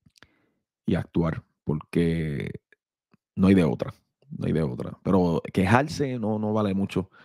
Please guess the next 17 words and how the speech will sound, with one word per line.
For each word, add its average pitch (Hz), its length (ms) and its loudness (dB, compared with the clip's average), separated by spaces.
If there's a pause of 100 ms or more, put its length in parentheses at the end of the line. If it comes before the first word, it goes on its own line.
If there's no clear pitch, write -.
(340)
Se - 140 0
le 90 60 4
sube 101 200 6
la 107 100 6
presión, 113 540 4
el 90 60 -2
estrés 107 340 0
se - 60 2
enferma, 101 600 0 (720)
estira 104 360 4
la 101 160 6
pata 139 380 0
y 87 140 -2
ellos 104 180 0
se 107 100 0
quedan 92 200 -6
frescos. - 360 -16